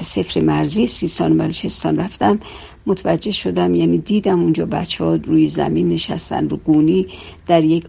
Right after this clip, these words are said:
آغل و دارن درس می‌خونن. خب، این خیلی منو تحت تاثیر قرار داد و وقتی از معلمشون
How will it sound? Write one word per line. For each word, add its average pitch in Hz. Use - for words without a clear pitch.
آغل 180
و 170
دارن 156
درس -
می‌خونن. -
خب، -
این 226
خیلی 202
منو 185
تحت 180
تاثیر 180
قرار 214
داد 175
و 160
وقتی 156
از 165
معلمشون 160